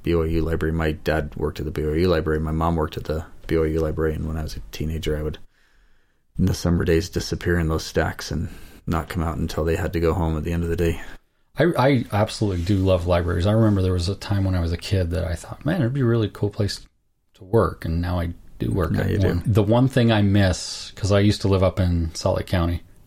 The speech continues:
Speaker 2: and now I've moved down to Utah County, and I do miss the, the county library system up
Speaker 1: Hmm.
Speaker 2: there, 'cause it's way better than what they've
Speaker 1: I've
Speaker 2: got
Speaker 1: heard
Speaker 2: down
Speaker 1: it's
Speaker 2: here.
Speaker 1: awesome.
Speaker 2: It is so amazing. They've got a lot of libraries,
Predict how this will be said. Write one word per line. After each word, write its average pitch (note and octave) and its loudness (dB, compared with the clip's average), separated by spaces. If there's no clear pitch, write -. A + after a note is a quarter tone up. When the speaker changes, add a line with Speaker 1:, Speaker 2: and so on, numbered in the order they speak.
Speaker 2:
and F2+ 0
now F2+ 0
I've E2+ -2
moved F2 -2
down F2 -2
to F2+ 0
Utah G2 0
County, F2 -2
and F2 0
I G#2 4
do A2 4
miss A2 2
the, F2+ 0
the - -6
county G2+ 2
library F2+ 2
system - -2
up F#2+ 4
Speaker 1:
Hmm. F2 2
Speaker 2:
there, D#2+ -2
'cause F#2 -4
it's G2+ -8
way C3 0
better F#2+ 2
than F2+ 0
what - -4
they've F#2+ 2
Speaker 1:
I've F2+ 4
Speaker 2:
got F#2 0
Speaker 1:
heard F#2 4
Speaker 2:
down F#2 4
Speaker 1:
it's - -4
Speaker 2:
here. F2+ 2
Speaker 1:
awesome. E2+ -4
Speaker 2:
It - -16
is G#2 -2
so - 2
amazing. F2+ 2
They've G2+ 2
got G2+ 2
a A2 6
lot A2 6
of F#2 2
libraries, F2 2